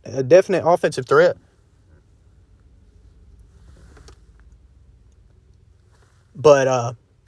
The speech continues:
Jared Cook, gonna have to get him more involved. Gonna get, uh,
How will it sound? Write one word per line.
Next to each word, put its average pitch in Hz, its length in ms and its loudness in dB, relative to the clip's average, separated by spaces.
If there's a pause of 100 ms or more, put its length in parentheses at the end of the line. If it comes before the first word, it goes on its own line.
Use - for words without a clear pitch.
(120)
Jared 196 240 4
Cook, 208 300 6
gonna 180 160 -4
have 202 160 -2
to - 80 -14
get 170 120 4
him 202 180 2
more 170 160 2
involved. 113 460 -4 (2250)
Gonna 170 140 -2
get, 175 220 4
uh, 139 300 -2